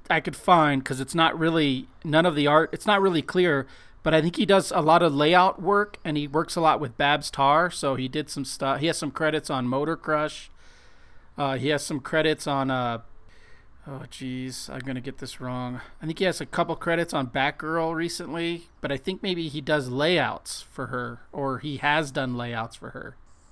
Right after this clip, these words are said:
That's the only thing I could find, because I don't own any of those comics to actually read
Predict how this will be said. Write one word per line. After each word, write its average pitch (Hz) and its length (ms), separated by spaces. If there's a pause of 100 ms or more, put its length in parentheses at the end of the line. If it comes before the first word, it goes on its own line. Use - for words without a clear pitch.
(580)
That's 156 400
the 170 100
only 202 160
thing 208 80
I 202 80
could 180 140
find, 208 320
because 151 420
I 151 80
don't 165 220
own 175 240
any 160 140
of 151 60
those 147 140
comics 156 460
to 147 80
actually 139 340
read 143 400